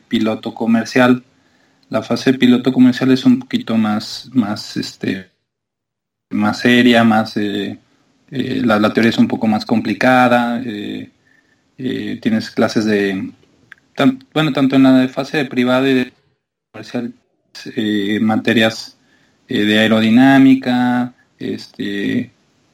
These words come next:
de, bueno, aerodinámica básica, no, no, no es muy, muy, muy complicado. O sea, yo nun-, nunca llegué a ver las fórmulas que vi durante la, <laughs> la carrera de,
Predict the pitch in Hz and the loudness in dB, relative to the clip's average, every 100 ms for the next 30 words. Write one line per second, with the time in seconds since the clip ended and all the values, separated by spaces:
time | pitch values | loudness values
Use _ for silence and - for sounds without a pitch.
0 | _ _ 135 123 107 104 101 135 151 151 | _ _ 0 2 2 0 -2 0 2 2
1 | 151 156 160 160 147 165 170 170 131 113 | 4 4 4 2 2 2 2 0 0 0
2 | 107 - - 107 113 117 123 131 127 131 | 0 -4 -8 -2 0 0 4 4 4 2
3 | 127 123 123 127 123 120 117 120 117 123 | 4 4 6 6 6 6 4 4 4 2
4 | 123 120 110 - 107 104 - 110 117 120 | 2 0 0 -8 -10 -10 -10 -2 2 2
5 | 123 - _ _ 120 117 117 120 117 107 | 0 -6 _ _ -6 -6 -2 0 0 -4
6 | _ _ _ _ _ _ - 107 107 107 | _ _ _ _ _ _ -14 -12 -8 -2
7 | 113 120 - - 123 117 117 117 - _ | 0 0 -4 -2 0 2 0 0 -4 _
8 | _ - 113 120 117 113 - - _ _ | _ 0 4 4 4 0 -6 -20 _ _
9 | _ - 107 113 117 117 113 110 107 110 | _ -4 0 2 2 2 0 -2 -2 -2
10 | 107 110 104 - _ - - 131 131 127 | -2 -4 -8 -14 _ -8 0 2 2 4
11 | 135 131 123 - 117 107 107 | 4 4 2 -6 -10 -8 -8